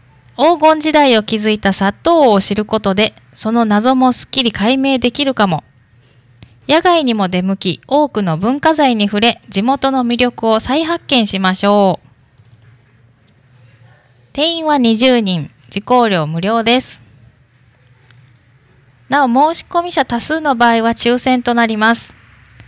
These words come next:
お問い合わせは中央公民館。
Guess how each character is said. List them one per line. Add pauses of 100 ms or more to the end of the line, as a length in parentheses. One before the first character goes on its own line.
(400)
お
問
い
合
わ
せ
は
中
央
公
民
館。